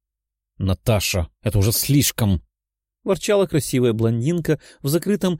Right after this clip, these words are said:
нежно-голубом вечернем платье. «Денис, надо так! Мы не должны упустить шанс, иначе господин расстроится, когда узнает, что мы провалили задание»,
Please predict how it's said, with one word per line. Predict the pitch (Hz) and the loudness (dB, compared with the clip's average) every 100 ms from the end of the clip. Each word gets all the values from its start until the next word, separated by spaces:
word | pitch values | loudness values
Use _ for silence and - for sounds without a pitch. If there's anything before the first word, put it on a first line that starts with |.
| - 143 | -6 -2
нежно-голубом | 139 131 127 117 113 107 120 | -2 0 0 0 2 2 0
вечернем | 117 - 104 107 107 | -2 -2 -2 0 0
платье. | 110 95 - 92 87 - _ _ _ _ _ _ _ _ _ _ _ _ _ _ _ | 0 0 -2 -6 -6 -10 _ _ _ _ _ _ _ _ _ _ _ _ _ _ _
«Денис, | 92 107 123 104 - - _ _ | -2 2 4 2 -2 -6 _ _
надо | 107 110 107 104 | -2 0 0 -2
так! | 87 - - _ _ _ _ _ _ _ | -4 -6 -14 _ _ _ _ _ _ _
Мы | - 104 | -2 0
не | 110 110 | 2 2
должны | 104 113 | 2 0
упустить | 120 98 104 104 | -2 -2 -2 -2
шанс, | - 127 113 - _ _ - | 0 -2 -2 -8 _ _ -4
иначе | 101 113 98 | -2 0 -2
господин | 98 104 104 | -2 0 0
расстроится, | 110 - 104 85 92 - - - | 0 0 0 0 -4 -8 -16 -8
когда | - 98 101 | -2 2 2
узнает, | 90 127 127 | 2 0 -2
что | - | 0
мы | 104 120 | 2 2
провалили | 107 92 90 113 101 | 2 2 2 0 0
задание», | 110 107 90 87 82 78 | -2 -2 -2 0 -2 -4